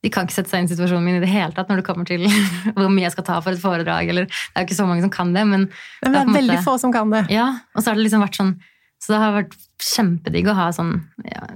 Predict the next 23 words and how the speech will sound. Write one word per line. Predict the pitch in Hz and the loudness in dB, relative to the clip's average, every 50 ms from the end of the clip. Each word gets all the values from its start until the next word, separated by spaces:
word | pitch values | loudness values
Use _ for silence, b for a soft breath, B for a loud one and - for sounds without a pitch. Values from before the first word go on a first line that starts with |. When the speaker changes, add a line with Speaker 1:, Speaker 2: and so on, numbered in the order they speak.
| - | -4
Speaker 1:
ja, | - 240 | -2 -2
sånn | 254 247 269 262 254 247 220 - | 0 2 2 2 2 2 2 2
Instagram-venner | - 208 185 185 - - 180 180 185 185 175 190 180 180 190 214 | 2 2 2 0 0 -2 0 0 2 2 2 2 0 0 0 0
da, | 247 220 | 0 0
som | 214 208 | 0 2
man | 202 196 | 0 0
blir | 185 180 | 0 -2
kjent | 175 - 175 165 160 160 | -2 -2 -4 -4 -4 -2
med, | 180 180 | -2 0
og | 180 | 2
som | 175 180 185 | 2 0 0
man | 185 | -2
kan | - - 175 175 170 | -4 -4 -2 0 2
liksom | 180 190 - - 180 | 2 0 0 -2 -2
spørre | 151 - 185 165 170 | -2 -2 -4 -2 0
om. | 175 214 214 - - _ - | 0 0 0 -2 -6 _ -4
Speaker 2:
Ja, | 226 | -2
for | 196 226 | 0 2
det | 214 196 | 2 2
er | 180 180 | 0 0
så | 160 - 196 | -2 -4 -4
få | - - 196 180 170 175 180 175 | 0 2 2 2 4 4 2 0
Speaker 1:
Mm. | 156 151 | 0 -4